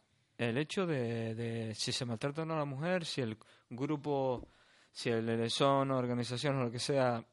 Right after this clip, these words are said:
mm, se están aprovechando del dinero del Estado, tal. Hay como una especie de, de retroceso importante que se puede difundir, eh, tan igual con el bullying, ¿no? Por ejemplo, el bullying en los coles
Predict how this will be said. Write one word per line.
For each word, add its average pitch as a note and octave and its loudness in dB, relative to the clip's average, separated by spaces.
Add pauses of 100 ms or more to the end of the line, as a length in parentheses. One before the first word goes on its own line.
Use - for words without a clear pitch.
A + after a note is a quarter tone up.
(120)
mm, A#2+ -2 (420)
se - -4
están B2+ 0
aprovechando B2 0
del A#2+ -4
dinero A2 -2
del A2 -4
Estado, F3 4 (500)
tal. D3+ 4
Hay D3 8
como E3+ 0
una E3+ 2
especie D#3+ -2
de, D#3 2
de A#2+ 2
retroceso A#2 -2
importante E3 -2 (300)
que C3+ -2
se C3 2
puede D#3+ 4
difundir, F3 0 (500)
eh, C3 6
tan F3+ 8
igual G#3 0
con G3 2
el D#3 0
bullying, A#2+ 0
¿no? C4+ -4 (100)
Por B2 -4
ejemplo, B2 -6
el A#2 -4
bullying C3 -2
en B2+ -2
los B2 -2
coles G3 0